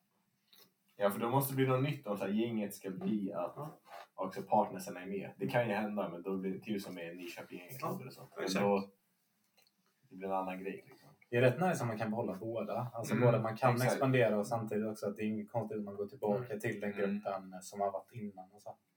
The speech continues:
Speaker 2: Nej.
Speaker 1: Exakt,
Speaker 3: Om
Speaker 1: det är också ett
Speaker 3: behöver
Speaker 1: hälsosamt
Speaker 3: det.
Speaker 1: tecken på hur det har utvecklats i så fall.
Speaker 3: Ja.
Speaker 1: Tycker jag.
Speaker 2: För en, eh, fråga som jag också tänkt på, jag tänkte på det på nyår när vi var ett gäng och det var, från början skulle det vara typ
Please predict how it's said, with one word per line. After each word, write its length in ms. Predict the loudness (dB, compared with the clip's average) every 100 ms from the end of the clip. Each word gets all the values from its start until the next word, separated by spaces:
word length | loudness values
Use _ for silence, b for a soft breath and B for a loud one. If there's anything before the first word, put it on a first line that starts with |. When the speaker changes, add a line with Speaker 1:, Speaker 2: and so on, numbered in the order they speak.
| _
Speaker 2:
Nej. 300 | -12 -10 -10
Speaker 1:
Exakt, 260 | 2 6 10
Speaker 3:
Om 60 | 12
Speaker 1:
det 60 |
är 80 | 12
också 100 | 12
ett 60 | 12
Speaker 3:
behöver 180 | 10 10
Speaker 1:
hälsosamt 320 | 10 8 8
Speaker 3:
det. 100 | 4
Speaker 1:
tecken 220 | 0 -2 -6
på 140 | -4 0
hur 380 | 2 2 0 -6
det 80 | -4
har 60 | -2
utvecklats 500 | -4 -6 -12 -14 -18
i 40 | -16
så 180 | -16 -16
fall. 120 | -14
Speaker 3:
Ja. 420 | 0 4 4 4 -8 _ _ _ _
Speaker 1:
Tycker 320 | -20 -18 -18
jag. 140 | -20 -20 _ _ _
Speaker 2:
För 300 | 0 2 0
en, 280 | 0 0 0
eh, 60 | 0
fråga 600 | 0 2 2 4 4 4
som 240 | 0 -4
jag 480 | -2 0 0 -2 -6 -6
också 340 | -6 -4 -4 -6
tänkt 160 | -8 -10
på, 80 |
jag 100 | -12
tänkte 280 | -6 -6 -6
på 120 | -8
det 80 | -10
på 120 | -10
nyår 360 | -8 -6 -2 -2
när 140 | -4
vi 100 | -10
var 380 | -14 -12 -12 -12
ett 180 | -14 -14
gäng 320 | -10 -8 -8 -10
och 60 |
det 80 | -10
var, 380 | -10 -10 -10 -12 _
från 160 | -10 -2
början 340 | 0 4 4
skulle 320 | 2 0 -4 -4
det 60 |
vara 160 | -8 -10
typ 220 | -12 -16